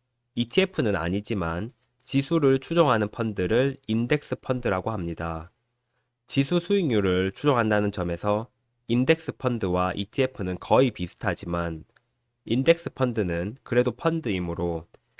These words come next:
이티에프처럼 실시간으로 거래되지는 않습니다. 투명성을 보면 이티에프와 주식은 투명성이 높은 반면 펀드는 보통입니다. 왜냐하면 펀드는 종목과 비중을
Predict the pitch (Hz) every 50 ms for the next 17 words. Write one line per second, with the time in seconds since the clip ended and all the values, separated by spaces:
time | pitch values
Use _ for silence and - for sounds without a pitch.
0 | - _ _ - 110 117 - - 156 156 151 - 123 - - 95 90 92 95 101
1 | 104 - - 165 170 170 - 185 - 143 117 104 98 - - - 87 92 107 117
2 | 131 131 - 110 101 95 80 85 87 85 - - 110 92 85 - 85 82 80 80
3 | 82 - - _ _ _ _ _ _ _ _ _ _ _ _ _ _ _ - -
4 | 170 180 180 185 180 - 131 117 113 110 - 95 85 82 82 82 80 80 90 107
5 | 131 - _ _ _ - 113 120 - - 165 160 - - - 123 110 107 107 -
6 | - 113 - 101 87 - 98 101 95 87 80 78 - - - - 156 156 160 151
7 | - 135 113 107 101 104 107 - - 131 113 101 92 85 82 85 90 90 87 85
8 | 82 80 78 - _ _ - - 156 156 139 135 123 120 - - 117 - - -
9 | 151 143 107 87 85 82 80 87 85 82 80 80 82 - _ _ _ _ _ _
10 | _ _ _ _ _ - - 95 92 101 110 113 113 107 98 95 92 92 90 85
11 | 80 87 - _ _ - - 156 156 156 147 127 104 95 92 92 101 117 131 139
12 | - - 123 139 165 160 139 - - 107 101 - - 92 82 - 104 98 90 87
13 | 92 110